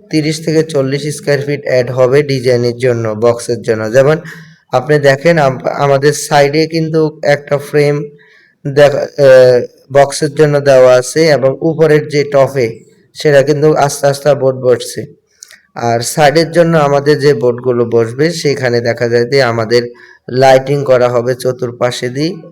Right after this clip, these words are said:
ওই জন্য আমরা সাইডে আমরা বক্স করে নিতেছি। এই ধরনের কাজ ক-, যদি আপনারা করতে চান, তাহলে আপনার রুমের সাইজ অনুযায়ী যত থাকবে, তার থেকে বিশ তিরিশ স্কয়ার ফিট বাড়তি ধরতে হবে আপনার বক্সের জন্য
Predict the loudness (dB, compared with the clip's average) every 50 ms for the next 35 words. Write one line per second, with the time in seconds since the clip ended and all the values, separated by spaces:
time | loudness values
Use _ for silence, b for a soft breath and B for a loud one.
0 | -12 -8 -6 -6 -2 -2 -2 -2 0 0 -2 -2 -2 0 0 -2 -2 -2 -4 -4
1 | -4 -2 -4 -4 -4 -4 -6 -6 -4 -4 -4 -4 -4 -8 -8 -4 -2 -2 -2 -2
2 | -6 -8 -10 -12 -14 -14 -16 -18 -20 -20 _ _ _ _ _ _ _ _ _ _
3 | _ _ _ _ _ _ _ _ _ _ _ b b b b b b b b b
4 | 2 4 4 6 6 6 6 4 4 2 2 4 2 2 2 0 0 4 6 6
5 | 6 6 4 2 0 2 4 2 2 2 0 -2 -2 0 -2 -4 -4 -2 -2 -2
6 | 0 2 0 0 2 2 4 4 4 4 2 0 0 0 0 0 2 2 2 2
7 | 0 -2 -4 -4 -2 0 2 2 2 2 0 0 0 0 0 2 2 4 4 2
8 | 2 2 0 0 0 -2 -2 -2 -4 -4 -2 -2 -2 -2 -2 -4 -6 -6 -6 -6
9 | -6 -6 -6 -6 -8 -10 -10 -8 -8 -6 -6 -6 -6 -8 -10 -12 -4 -2 0 0
10 | 0 -2 -4 -6 -8 -8 -10 -14 B B B B B B B B B B B B
11 | _ -8 0 2 2 2 2 0 -4 -4 0 0 0 0 -2 -4 -2 0 0 2
12 | 2 2 2 2 0 -2 -2 0 0 0 0 2 2 2 2 2 0 -2 -4 -4
13 | -2 0 0 0 0 -2 -4 -6 -10